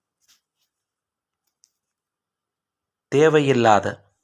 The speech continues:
சமூகத்திற்கு ஒத்துவராத காதலில்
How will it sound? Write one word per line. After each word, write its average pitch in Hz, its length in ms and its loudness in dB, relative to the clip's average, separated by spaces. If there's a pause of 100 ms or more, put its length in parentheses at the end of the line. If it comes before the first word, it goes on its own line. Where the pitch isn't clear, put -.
(2500)
சமூகத்திற்கு 143 840 -2
ஒத்துவராத 101 640 -2 (2250)
காதலில் 127 580 -2